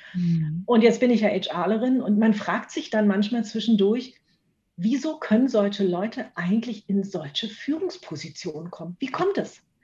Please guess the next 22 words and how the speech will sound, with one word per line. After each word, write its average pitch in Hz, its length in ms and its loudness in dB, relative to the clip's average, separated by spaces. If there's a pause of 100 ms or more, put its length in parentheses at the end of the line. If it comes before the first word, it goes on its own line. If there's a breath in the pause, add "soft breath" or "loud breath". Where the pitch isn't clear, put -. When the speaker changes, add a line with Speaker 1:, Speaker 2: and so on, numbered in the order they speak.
(140)
Speaker 1:
Mhm. 165 420 -2
Speaker 2:
Und 247 180 6
ein 254 100 8
zweiter 226 380 2
Part 254 320 -2
war, 240 280 -2
ich 208 140 -2
hab 214 140 -2
ja 220 80 4
immer 240 200 2
Mentees, 233 800 -2
also 202 360 2
ich 208 180 -2
hab 208 100 -6
immer 233 240 2
junge 233 580 2
Frauen 214 400 -2
und 220 160 0
Männer 233 320 0
begleitet 208 540 -2
in 208 160 2
Führung. 277 640 -2